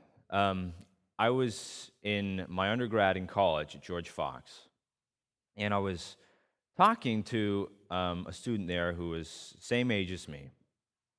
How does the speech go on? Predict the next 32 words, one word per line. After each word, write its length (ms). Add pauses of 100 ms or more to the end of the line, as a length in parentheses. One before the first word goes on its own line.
(260)
and 240
he 140
was 320 (580)
telling 340
me 260
about 420
this 580 (140)
epiphany 720 (400)
that 140
he 80
had, 440 (120)
and 120
I 100
don't 240
remember, 400 (760)
but 100
he 60
had 240
it. 160 (1500)
And, 320
uh, 300 (120)
during 240
the 80
conversation, 680
he 60
was 140
talking 640
about 320
how 200
he 120
was 160
studying, 640